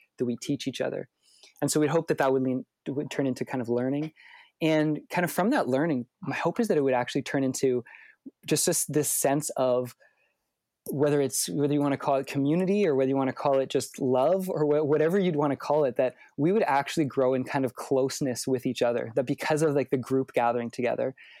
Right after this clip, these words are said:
that we would see a sense of closeness between these different parts, uh,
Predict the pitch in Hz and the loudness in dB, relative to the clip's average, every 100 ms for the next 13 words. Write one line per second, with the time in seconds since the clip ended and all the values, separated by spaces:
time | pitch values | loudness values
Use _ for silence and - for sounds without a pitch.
0 | - - 147 143 139 - 143 - 135 135 | -12 -2 2 2 2 2 0 0 -2 -2
1 | - 135 131 135 123 139 - 127 123 123 | -2 0 0 -2 -2 -4 -2 0 0 -2
2 | - - - 156 120 - 139 - 147 - | -8 -20 -2 0 0 0 -2 0 -4 -4
3 | - 131 - - - - - - 143 127 | -2 -2 -2 -6 -8 -18 -20 -8 0 2
4 | 120 | 2